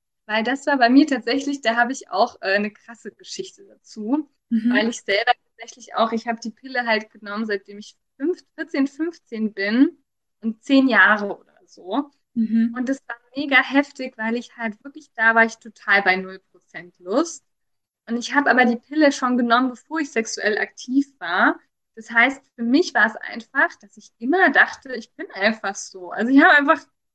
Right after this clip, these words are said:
Speaker 1: scheinbar bin ich kein sexuelles Wesen, scheinbar bin ich halt, ne, wenn du es jetzt abwerten willst, prüde. Das passt irgendwie nicht zu mir, das bin ich einfach nicht.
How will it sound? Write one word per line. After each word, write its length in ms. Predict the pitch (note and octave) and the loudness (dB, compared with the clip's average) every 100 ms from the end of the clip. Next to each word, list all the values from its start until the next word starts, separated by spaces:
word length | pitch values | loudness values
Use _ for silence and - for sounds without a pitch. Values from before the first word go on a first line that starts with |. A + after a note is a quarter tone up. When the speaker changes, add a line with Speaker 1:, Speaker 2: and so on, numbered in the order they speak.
| - | 2
Speaker 1:
scheinbar 220 | D#4+ D#4+ | 4 6
bin 100 | C4+ | 4
ich 80 | C#4+ | 2
kein 140 | C#4 | 0
sexuelles 580 | C4+ A3+ F#3 F3+ G3 - | -2 -8 -8 -6 -6 -6
Wesen, 440 | D#4 F4+ E4+ D#4+ D4+ | -2 2 4 4 4
scheinbar 340 | A#3+ A3+ G#3 | 6 6 4
bin 180 | G3 G3 | 0 -14
ich 140 | G3+ | -14
halt, 240 | F#3+ F#3 - _ _ _ _ _ _ _ | -8 -8 -10 _ _ _ _ _ _ _
ne, 180 | G#3+ A3 | -8 -2
wenn 120 | G#3+ | 0
du 60 | G#3 | -2
es 80 | - | -6
jetzt 200 | _ - | _ -12
abwerten 580 | - G3+ G3+ G#3 G#3+ | -10 0 0 2 -2
willst, 280 | G3+ F#3+ - _ _ | 0 -4 -6 _ _
prüde. 640 | C4+ C#4 C4+ C4 B3+ C4+ C#4 _ _ _ | 6 6 6 2 2 2 0 _ _ _
Das 200 | G#3+ _ | -20 _
passt 340 | - C#4 C#4 | -6 -6 -6
irgendwie 240 | - B3 B3+ | -6 -4 -4
nicht 160 | B3+ | -6
zu 100 | B3+ | -6
mir, 140 | B3 A3 | -4 -4
das 120 | A3 | -4
bin 180 | - C#4 | -4 -6
ich 180 | D#4+ - | -4 0
einfach 360 | A#3 C4 C#4 | 0 -2 -14
nicht. 440 | B3+ C4+ F4 F#4+ | -4 0 0 -2